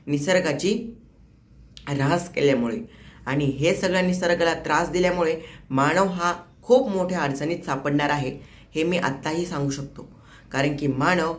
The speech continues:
हा वृक्षतोड करून स्वतःच्या जीवनातील खूप मोठी चूक करत आहे,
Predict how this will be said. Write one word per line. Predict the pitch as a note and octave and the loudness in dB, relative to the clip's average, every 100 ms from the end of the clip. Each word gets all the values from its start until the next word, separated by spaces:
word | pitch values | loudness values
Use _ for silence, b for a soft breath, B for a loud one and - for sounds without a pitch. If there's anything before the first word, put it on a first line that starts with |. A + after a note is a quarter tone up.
| B B B | B B B
हा | C3+ | -6
वृक्षतोड | B2+ D3 E3+ G#3 G3+ F3 | -2 -2 -2 -2 2 2
करून | - C#3+ C#3 - | 2 2 0 -2
स्वतःच्या | - D#3 F3 F3+ E3+ | -6 -2 0 0 0
जीवनातील | D3 D3 C#3+ D#3+ C#3+ | 0 0 -2 -2 -6
खूप | - A#3+ A#3+ | 0 2 2
मोठी | F3 D#3 F#3+ - - | 0 0 -4 -6 -6
चूक | F3 - | -6 -2
करत | D3+ C#3 | 0 0
आहे, | A#2 A2 | -2 -8